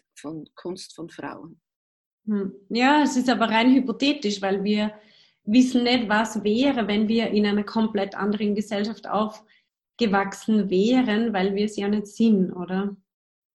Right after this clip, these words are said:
Speaker 1: Nein, wissen wir nicht. Wir müssen, äh, wir kreieren jetzt mit unserem Fett eine Parallelwelt. <laughs> Und
Speaker 2: Okay.
Speaker 1: diese Par-,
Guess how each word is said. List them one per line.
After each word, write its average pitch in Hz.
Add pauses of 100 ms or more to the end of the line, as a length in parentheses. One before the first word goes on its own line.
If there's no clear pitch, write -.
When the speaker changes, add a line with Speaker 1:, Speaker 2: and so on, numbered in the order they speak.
(160)
Speaker 1:
Nein, 185
wissen 233
wir 240
nicht. - (560)
Wir 214
müssen, 240 (180)
äh, 202 (180)
wir 208
kreieren 233
jetzt 226
mit 220
unserem 208
Fett -
eine 170
Parallelwelt. 180 (360)
<laughs> -
Und 226
Speaker 2:
Okay. 208
Speaker 1:
diese 190
Par-, 175